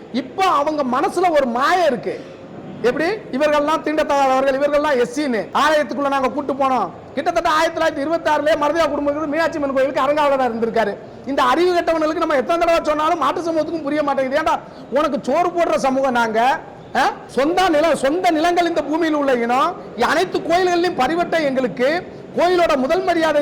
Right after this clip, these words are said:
எங்களுக்கு. இப்படி உள்ள, ஏன்னா நாங்க எப்படிடா தாழ்த்தப்பட்டவனாவோனா, அவங்க அந்த மாயையில இருந்தே வெளியே வரல. அதுக்கு காரணம் இந்த அரசாங்கம் தவறுதலா ஆயிரத்தி தொள்ளாயிரத்தி முப்பத்தாறுல கொண்டு போய் சேர்த்த அந்த எஸ் சிங்கிற ஒரு அரக்கன் தான். இந்த எஸ் சிங்கிற ஒண்ணுல இருந்து நம்மளை எடுத்து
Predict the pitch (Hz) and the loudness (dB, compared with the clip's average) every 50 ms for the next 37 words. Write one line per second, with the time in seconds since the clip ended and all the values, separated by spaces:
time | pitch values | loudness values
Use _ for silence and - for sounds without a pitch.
0 | 277 254 226 247 240 208 - - 247 294 320 349 339 - - - - - 269 262 | 2 0 0 0 0 0 0 0 0 0 0 -2 -4 -8 -12 -10 -6 -6 -4 -2
1 | 370 359 349 330 320 311 294 277 294 320 359 339 294 294 320 330 320 311 302 294 | 0 2 2 2 2 2 2 2 2 2 2 0 0 0 0 0 0 0 -2 -2
2 | 339 330 320 349 339 320 285 - 277 311 311 320 302 302 277 285 294 277 277 269 | -2 0 2 2 2 2 2 0 0 0 0 0 0 0 0 0 2 2 2 0
3 | 269 277 339 381 330 311 311 302 294 262 262 240 240 269 302 330 330 320 302 294 | 2 2 2 2 2 0 0 -2 -2 -2 -2 -2 0 2 2 2 2 2 4 2
4 | 285 285 277 311 277 254 269 294 269 262 240 247 247 262 311 294 277 254 - 254 | 2 2 2 2 2 2 2 2 2 2 2 2 2 0 0 0 -2 -2 2 2
5 | 240 233 226 214 214 226 247 262 269 285 294 - - - - - - - 269 294 | 2 2 2 0 0 2 2 4 4 2 0 -2 -6 -14 -16 -14 -10 -6 -4 0
6 | 311 262 240 226 254 302 311 311 370 349 349 339 311 277 302 349 359 - - - | 0 2 2 2 2 2 0 0 2 2 2 2 2 0 -2 -2 -4 -6 -12 -12
7 | - - 247 247 285 330 349 330 320 330 339 311 302 311 302 311 302 302 277 277 | -4 0 2 2 4 4 2 2 2 2 2 2 2 0 0 0 0 0 0 -2
8 | 254 - - - - 320 302 302 294 269 247 262 254 269 294 277 - 269 262 262 | -2 -2 -2 -2 0 0 0 2 2 2 2 0 0 0 0 0 0 0 -2 0
9 | 262 311 302 269 262 240 240 247 240 - - 320 330 285 262 302 339 294 269 254 | 0 -2 0 0 0 2 2 0 -2 -2 -2 -2 -2 0 2 2 2 2 2 2
10 | 214 226 269 269 - 254 233 214 220 214 - - - - - - - - - - | 0 0 0 0 0 -2 -2 -2 -2 -4 -4 -8 -16 -18 -18 -18 -18 -18 -18 -12
11 | - 220 233 233 240 214 226 247 247 - 311 359 381 392 381 370 359 339 320 311 | -6 -4 0 0 2 2 2 0 0 0 -2 0 0 0 2 2 2 2 2 0
12 | 302 311 349 330 311 285 285 247 226 233 247 294 254 - - 247 | 0 0 0 0 0 0 2 2 4 2 2 0 -2 -2 0 2